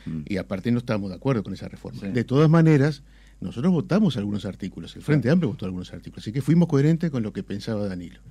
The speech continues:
Speaker 3: Ajá. Después hay en el Frente Amplio gente, gente que tiene posiciones como las que se plantearon en la actual reforma,
Speaker 2: Por supuesto.
Speaker 3: que no se aprobó. Digo, no, no la que está aprobada, sino la que la ciudadanía rechazó, con la que Astori seguramente no estaba tampoco de acuerdo, ¿no? Eh,
Speaker 2: Con la,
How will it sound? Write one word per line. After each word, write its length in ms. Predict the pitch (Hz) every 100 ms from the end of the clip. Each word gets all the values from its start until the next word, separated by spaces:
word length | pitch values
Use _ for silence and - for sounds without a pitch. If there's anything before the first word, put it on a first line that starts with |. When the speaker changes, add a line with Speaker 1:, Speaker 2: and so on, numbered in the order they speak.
| 87
Speaker 3:
Ajá. 160 | 92 85
Después 240 | 98 117
hay 180 | 139 135
en 80 | 113
el 40 | 107
Frente 200 | 117 127
Amplio 200 | 139 117
gente, 360 | 117 127 113
gente 240 | - 113 127
que 80 |
tiene 180 | 107 110
posiciones 800 | 90 - - 87 90 110 113 95 - - -
como 160 | 82
las 120 | 85 90
que 60 |
se 60 | 104
plantearon 360 | 95 98 117
en 60 | 104
la 60 | 101
actual 220 | 113 110
reforma, 600 | 117 127 120 117 117 104
Speaker 2:
Por 160 | 117 117
supuesto. 360 | 120 117 104
Speaker 3:
que 80 | 117
no 80 | 113
se 80 | 123
aprobó. 480 | 104 107 175 107 - -
Digo, 280 | 104 120 117
no, 140 | 117
no 280 | 120 110 117
la 140 | 127
que 60 | 113
está 160 | 110 110
aprobada, 440 | 113 110 120 131
sino 200 | 110 117
la 140 | 117 98
que 120 | 107
la 160 | 98
ciudadanía 480 | - - 110 98 120
rechazó, 480 | 117 98 110 135 127 - - - - -
con 100 | 165
la 60 | 143
que 60 |
Astori 180 | 131 180
seguramente 360 | 143 151 170 170
no 60 |
estaba 240 | 151 160 135
tampoco 260 | 143 160
de 60 | 123
acuerdo, 420 | 180 262 131 - - - -
¿no? 320 | 151 233 196
Eh, 280 | 127 113 -
Speaker 2:
Con 140 | 113 107
la, 220 | 101